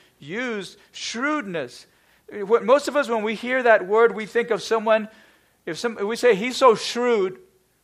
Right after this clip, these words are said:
we almost say it in a negative tone, don't we? Like it has a negative connotation to us. Because we think, "Well, that means he's a, he's a crook,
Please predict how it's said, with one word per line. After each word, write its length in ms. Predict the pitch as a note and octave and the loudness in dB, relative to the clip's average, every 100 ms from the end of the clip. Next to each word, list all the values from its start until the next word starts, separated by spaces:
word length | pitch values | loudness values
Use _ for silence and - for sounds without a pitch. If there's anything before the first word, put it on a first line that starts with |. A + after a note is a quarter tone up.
| - | -4
we 80 | E3 | -2
almost 280 | G#3+ G#3+ | 0 -2
say 120 | - G3+ | -2 -2
it 80 | |
in 100 | E3+ | -2
a 80 | D#3 | -6
negative 480 | D3+ E3+ F3+ D#3 C3 | -4 -4 -2 -4 -6
tone, 300 | - E3 C3+ | -6 -6 -6
don't 180 | B2 B2+ | -10 -12
we? 160 | C#3 C3+ | -14 -14
Like 200 | C#3+ C3 | -14 -12
it 60 | C#3+ | -12
has 200 | D#3+ C#3 | -10 -10
a 60 | |
negative 460 | B2+ C#3+ C#3+ C#3 C3+ - | -8 -6 -6 -8 -10 -14
connotation 720 | - D3+ C3+ D3 C#3+ - A#2+ A2+ _ _ _ | -10 -8 -8 -10 -10 -12 -16 -20 _ _ _
to 200 | C#3+ C3 | -12 -12
us. 260 | A2+ - _ _ _ | -12 -18 _ _ _
Because 240 | F3+ F#3+ E3+ | -6 -4 -4
we 80 | |
think, 280 | A3 G#3+ G3+ | -4 -2 0
"Well, 120 | E3+ | 0
that 160 | D#3+ F#3 | 0 -2
means 240 | G3+ G3+ | -6 -10
he's 200 | G3+ F#3 | -10 -6
a, 220 | F3 E3 C#3+ - _ _ | -2 -2 -4 -12 _ _
he's 280 | - F#3 D#3+ | -12 -10 -4
a 80 | D#3 | -4
crook, 580 | - - A#3+ B3 A#3+ | -2 4 6 6 2